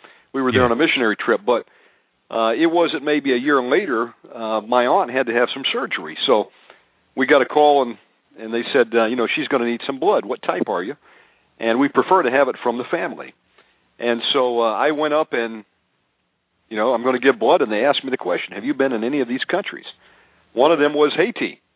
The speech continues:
Speaker 2: Yeah.
Speaker 1: And, uh, you know, they just couldn't take a chance because, uh, you know,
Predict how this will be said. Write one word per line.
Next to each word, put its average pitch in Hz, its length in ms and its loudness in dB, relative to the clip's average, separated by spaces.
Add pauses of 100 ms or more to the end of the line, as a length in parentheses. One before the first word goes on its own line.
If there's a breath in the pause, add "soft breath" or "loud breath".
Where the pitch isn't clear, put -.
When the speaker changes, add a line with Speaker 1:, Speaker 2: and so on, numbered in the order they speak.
(520 soft breath)
Speaker 2:
Yeah. 95 200 2
Speaker 1:
And, 120 200 0
uh, 120 60 4
you 131 120 0
know, 127 80 4
they 151 120 2
just 160 180 0
couldn't 147 200 -2
take 151 160 0
a - 60 -4
chance 202 400 -4
because, 110 400 -2
uh, 104 220 -2 (500)
you 120 80 -6
know, 110 200 -2